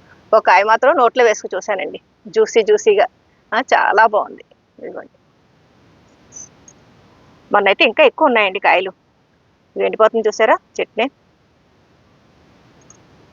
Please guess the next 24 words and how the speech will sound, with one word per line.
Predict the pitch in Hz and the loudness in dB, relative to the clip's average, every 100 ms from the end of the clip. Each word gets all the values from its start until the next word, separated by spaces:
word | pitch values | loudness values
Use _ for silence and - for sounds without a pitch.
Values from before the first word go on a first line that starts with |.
| - - 214 | -20 -12 -6
మరి | 214 214 | -4 -2
పండిపోయినాయండి, | 185 185 220 190 - - - - _ 190 | -4 -2 -2 -2 -4 -12 -16 -20 _ -2
పోద్దాం. | 190 220 277 _ _ _ _ _ _ _ _ | 0 0 -2 _ _ _ _ _ _ _ _
ఇది | 196 - | 0 2
హార్వెస్ట్ | - 202 262 262 | 2 2 2 0
చేసినట్టు | 294 285 285 | 0 0 0
ఉంటుంది | 277 - | 0 0
కదా, | 220 285 220 _ _ _ - | 2 2 2 _ _ _ 0
టమాటో | 202 220 247 262 | 2 2 2 4
హార్వెస్ట్ | 240 233 262 262 | 4 2 -2 -2
అని | 254 | -2
చెప్పేసి | 233 240 - 320 311 226 _ _ - | -2 -2 -2 -2 -2 -4 _ _ 0
ఏ | 233 233 | 4 6
నాలుగు | 226 240 240 | 4 4 4
కాయలు | 233 254 | 4 4
కాదు | 269 247 | 2 2
కదా, | 247 294 254 202 - | 2 4 2 0 0
ఓ | 220 226 214 | 2 4 2
ఇరవై | 226 247 240 | 4 4 4
కాయలు | 220 226 | 2 2
పెట్టుకున్నా | 262 - 262 262 | 0 0 -2 2
కానీ | 269 359 - _ | 0 -2 -8 _
ఇంకా | - 247 | -2 0
అరచేతిలో | 262 262 247 269 | 2 0 2 2